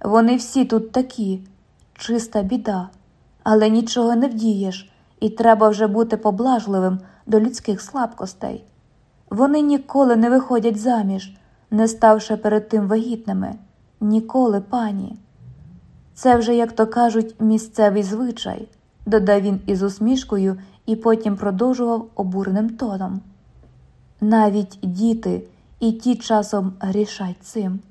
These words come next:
Я сам торік спіймав на кладовищі двох маленьких учнів, хлопчика і дівчинку. Я повідомив батьків, і знаєте,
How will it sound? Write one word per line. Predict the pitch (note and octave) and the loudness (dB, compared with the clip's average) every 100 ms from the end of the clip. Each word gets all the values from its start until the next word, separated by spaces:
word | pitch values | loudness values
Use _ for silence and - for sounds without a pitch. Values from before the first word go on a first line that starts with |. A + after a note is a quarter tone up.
| _ _ _ _ _ _ _ _ _ | _ _ _ _ _ _ _ _ _
Я | G#3 G#3+ G#3 | -4 -2 -2
сам | - A3 A3 | 2 4 4
торік | A3 G#3 G3 | 2 0 -2
спіймав | G3 G#3 G#3 A3+ A3+ | -4 -2 0 0 2
на | G3+ | 0
кладовищі | G3+ F#3 G3 B3+ B3+ - F#3+ F#3+ - _ | 0 0 2 2 -2 -4 -4 -6 -18 _
двох | G3+ G3+ A3 B3 | -2 2 2 4
маленьких | A3 G#3 G#3 G3+ G#3+ - - | 4 4 4 0 -4 -8 -6
учнів, | C4 C4 G3+ G3 G3+ - _ _ _ | -6 -4 -6 -6 -8 -16 _ _ _
хлопчика | - B3 A#3+ - B3 A#3+ A#3 | -2 0 0 -2 -4 0 2
і | G3+ | 2
дівчинку. | B3+ C4 G3+ F#3+ F#3 F3+ - _ _ _ _ _ _ - | 0 -2 -4 -4 -4 -8 -8 _ _ _ _ _ _ -2
Я | G#3+ G#3+ | 2 4
повідомив | A3 G3+ G#3 G#3+ G#3 G3 | 4 2 4 4 4 2
батьків, | G3 G3 G3 C#4 C#4+ - _ _ _ | 0 -2 -6 -6 -6 -8 _ _ _
і | A#3 | -2
знаєте, | A3 A3 C#4 C#4+ - G3+ | 0 2 2 -2 -4 -8